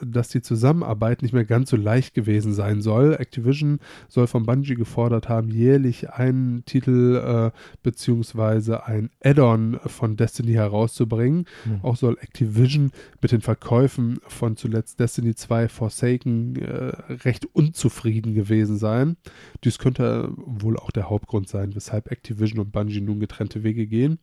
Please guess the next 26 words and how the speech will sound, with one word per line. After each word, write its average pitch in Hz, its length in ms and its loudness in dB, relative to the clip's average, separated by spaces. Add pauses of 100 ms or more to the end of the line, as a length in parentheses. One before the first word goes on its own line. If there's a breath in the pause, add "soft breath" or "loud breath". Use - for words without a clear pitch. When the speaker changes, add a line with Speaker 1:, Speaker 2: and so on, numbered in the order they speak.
Speaker 2:
Hm. 110 160 2 (400 loud breath)
Speaker 1:
Diese 147 180 4
Kritik - 420 -2
wies 143 400 4
der 113 140 2
Game 127 320 2
Director 120 680 0
Luke 123 480 0 (100)
Smith 131 360 -2 (140)
allerdings 113 540 -2
via 110 200 4
Twitter - 380 0
zurück. 113 460 0 (460 loud breath)
Durch 131 140 2
die 135 80 -6
Trennung 190 320 -4
von 120 260 -2
Activision 131 720 -4
und 104 280 -6
Bungie 139 480 -2
sank 123 320 -6
der 131 120 -6
Ac-, - 120 -12 (260)
sank 139 280 -2
die - 140 -4
Activision-Aktie 123 1200 -2